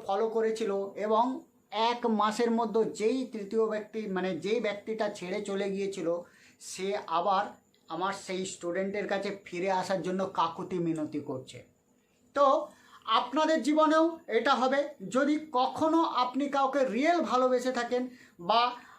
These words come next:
আপনাকে কেউ যদি রিয়েল ভালোবেসে থাকে এবং কোনো কারণে ভুল বোঝাবুঝি হয়ে আপনাকে ছেড়ে চলে যায়,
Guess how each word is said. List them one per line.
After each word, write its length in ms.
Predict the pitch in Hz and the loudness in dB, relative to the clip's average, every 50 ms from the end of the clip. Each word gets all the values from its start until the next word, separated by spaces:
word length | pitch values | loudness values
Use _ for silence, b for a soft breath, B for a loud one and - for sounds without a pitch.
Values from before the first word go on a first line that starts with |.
| B B B - | B B B 0
আপনাকে 540 | 214 233 - - - 294 311 311 311 311 | 0 0 0 0 0 0 0 0 0 0
কেউ 240 | - - 285 285 285 262 | 0 0 0 0 0 0
যদি 220 | 277 262 285 269 | 0 -2 -2 -2
রিয়েল 360 | 208 226 247 285 302 302 285 | -2 0 0 2 2 2 0
ভালোবেসে 520 | 220 196 254 262 262 262 262 254 254 269 254 | 0 0 0 2 2 2 2 2 0 -2 -2
থাকে 260 | 240 240 240 247 247 | -4 -4 -2 -2 -2
এবং 360 | 233 220 226 233 240 240 233 - | 0 0 0 0 0 0 -4 -4
কোনো 260 | 233 269 294 320 320 | -2 0 2 2 2
কারণে 360 | 302 285 285 277 277 269 277 | 4 4 2 4 4 2 2
ভুল 360 | 247 180 170 233 269 277 269 | 2 0 0 0 0 2 0
বোঝাবুঝি 560 | 247 233 240 240 247 254 247 240 247 220 240 240 | 2 2 2 4 4 2 2 2 0 0 -2 -2
হয়ে 340 | 226 233 247 220 220 247 | 0 2 2 2 2 2
আপনাকে 500 | - 208 202 202 - 220 220 214 220 214 | 2 -2 -2 -4 -4 -6 -6 -6 -6 -8
ছেড়ে 220 | - 208 202 202 196 | -6 -6 -4 -4 -6
চলে 300 | 196 196 190 190 196 190 | -6 -6 -4 -4 -4 -2
যায়, 260 | 180 175 175 190 190 | -2 -2 -4 -4 -6